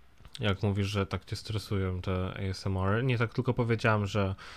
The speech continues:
no bo pada deszcz i tak właśnie pomyślałem, że może to będzie słychać w, e, odcinku, szczególnie, że pada i u mnie, i u ciebie.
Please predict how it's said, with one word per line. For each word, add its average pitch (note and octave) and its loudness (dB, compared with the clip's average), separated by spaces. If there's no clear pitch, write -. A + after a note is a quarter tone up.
no B2 6
bo B2 8
pada B2 6
deszcz G#2+ 6
i G#2 -8
tak G2 0
właśnie G2+ -2
pomyślałem, G2 0
że - -
może G2 2
to G#2 0
będzie G2+ 0
słychać - 2
w, - -10
e, F2 0
odcinku, - -4
szczególnie, F#2 0
że F2+ -2
pada F2+ 0
i - 2
u A#2+ 2
mnie, G2+ 2
i G#2 -2
u G2 -2
ciebie. G2+ 0